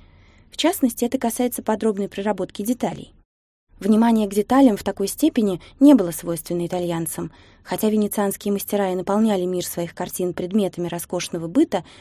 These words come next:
они не передавали их столь тщательно. Италия была сосредоточена на человеке как высшем существе. Это было продолжением античных идей. Философия северных стран базировалась на другом. Мир и все его составляющие –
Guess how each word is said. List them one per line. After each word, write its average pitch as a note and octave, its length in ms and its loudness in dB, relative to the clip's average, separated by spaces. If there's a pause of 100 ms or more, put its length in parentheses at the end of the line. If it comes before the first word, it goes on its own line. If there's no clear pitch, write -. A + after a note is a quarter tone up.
(220)
они D#4 200 6
не D#4 100 8
передавали G#3 480 0
их F3 100 -6
столь G3+ 220 -4
тщательно. E3 600 -8 (440)
Италия G#3+ 360 0
была F#3+ 200 -4
сосредоточена F#3 760 -2
на F3+ 100 -4
человеке G#3 480 0
как F#3 180 -6
высшем B3 360 0
существе. G#3+ 600 -4 (440)
Это F3+ 160 -8
было F#3 180 -4
продолжением G3+ 560 -2
античных G3 540 -6
идей. F#3 320 -6 (360)
Философия F#3 540 -4
северных G3+ 480 0
стран E3+ 380 -6 (200)
базировалась G#3 680 0
на G#3 100 0
другом. F3+ 480 -2 (540)
Мир F#4 340 8
и A3 60 -4
все - 220 0
его A3+ 120 0
составляющие – A3+ 920 -2